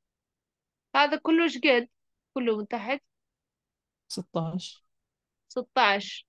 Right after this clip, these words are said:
Speaker 1: نص الستاش إيش قد؟
Speaker 2: اثناعش.
Speaker 1: ثمانية.
Speaker 2: آه، ثمانية.
Speaker 1: ثمانية. إذا هاي كلها ثمانية،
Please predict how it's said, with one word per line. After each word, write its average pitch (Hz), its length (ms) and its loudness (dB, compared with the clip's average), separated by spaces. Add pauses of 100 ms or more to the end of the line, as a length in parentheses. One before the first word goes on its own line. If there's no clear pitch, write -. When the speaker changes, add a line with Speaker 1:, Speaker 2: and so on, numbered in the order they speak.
Speaker 1:
نص 269 260 -6
الستاش 240 580 0
إيش 196 80 -12 (120)
قد؟ 214 160 4 (1800)
Speaker 2:
اثناعش. 170 360 6
Speaker 1:
ثمانية. 202 220 2 (1300)
Speaker 2:
آه، 165 40 6
ثمانية. 156 580 4 (880)
Speaker 1:
ثمانية. 233 580 6 (1900)
إذا 220 340 6
هاي 285 180 6
كلها 285 320 4
ثمانية، 247 680 -2